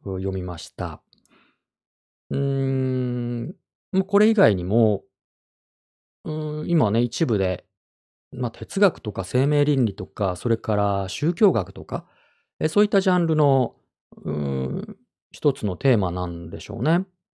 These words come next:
で、それともう一つ大事な、Twitter上で大事なのは、まあ、反出生主義フェミニストっていう人たちがいると。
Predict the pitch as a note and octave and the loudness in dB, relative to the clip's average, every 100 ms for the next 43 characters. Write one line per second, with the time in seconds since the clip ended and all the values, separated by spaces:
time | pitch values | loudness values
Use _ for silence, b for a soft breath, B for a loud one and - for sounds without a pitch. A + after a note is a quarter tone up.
0 | _ _ _ _ _ _ _ _ _ - | _ _ _ _ _ _ _ _ _ -4
1 | D#3 - D#3+ E3 G3+ B2 B2 C3 - - | -2 0 -2 2 2 4 2 2 2 0
2 | A2 G#2+ G2+ G#2 - - C#3 - C3+ B2+ | 0 0 0 -2 -4 -2 -4 0 2 4
3 | B2 A#2+ A2+ A2+ A2 A2 A2 F#2+ C#3 C3 | 4 4 4 6 4 2 0 2 0 0
4 | b b b b _ - A2 - C#3 C#3+ | b b b b _ -6 -6 -2 0 0
5 | - C3+ - - C3 C3 A#2+ - A#2 A2 | 0 -2 -2 2 4 4 2 -6 -2 0
6 | G#2+ A2 _ A#2 A#2 A2+ - F2+ B2+ _ | 0 -2 _ 0 2 2 0 -2 -4 _
7 | _ _ _ _ - E3 E3 - - - | _ _ _ _ 0 2 2 -2 -4 -4
8 | - F3+ F#3+ - _ _ _ _ _ - | 0 0 0 -2 _ _ _ _ _ -2
9 | A2 G2+ | -2 -2